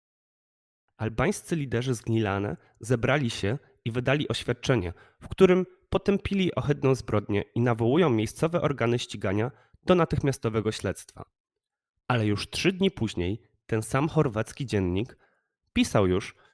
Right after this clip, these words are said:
że miejscowi radni wydali kolejne oświadczenie, w którym nabierają podejrzeń wobec domniemanej ofiary i stwierdzają, że według ich wiedzy obrażenia wewnętrzne, jakich doznał Martinowicz,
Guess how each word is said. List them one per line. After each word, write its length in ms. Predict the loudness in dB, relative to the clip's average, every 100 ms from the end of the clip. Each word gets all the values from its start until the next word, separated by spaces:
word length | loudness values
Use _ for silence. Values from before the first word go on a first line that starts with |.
| _
że 140 | 2
miejscowi 500 | 4 2 0 -2 0
radni 400 | 0 -2 -2 -4 -2
wydali 360 | -2 0 -2
kolejne 420 | 0 2 4 4 0
oświadczenie, 640 | -2 -6 -6 -2 -2 -2 -6 _ _ _ -20
w 80 |
którym 260 | -4 0 0
nabierają 480 | 0 0 2 2 0
podejrzeń 560 | -2 0 2 2 0
wobec 460 | -2 -2 -4 -6 -18
domniemanej 640 | -2 0 2 2 0 0 -2
ofiary 460 | -2 -2 0 0 -2 _ _ _ _ _ _ _
i 240 | -2 -2 -4 _
stwierdzają, 760 | -20 -2 -2 0 0 0 0 -4 -12 -12
że 200 | -6 -2
według 360 | 0 -2 -4
ich 140 | -8 -2
wiedzy 360 | -2 0 -4 -6 _ _ -6
obrażenia 500 | -2 0 2 2 0
wewnętrzne, 640 | -2 0 0 0 -2 -2
jakich 300 | -4 -8 -20 -20 _ -2
doznał 360 | 0 2 0 0
Martinowicz, 680 | -2 -4 -2 -2 -4 -10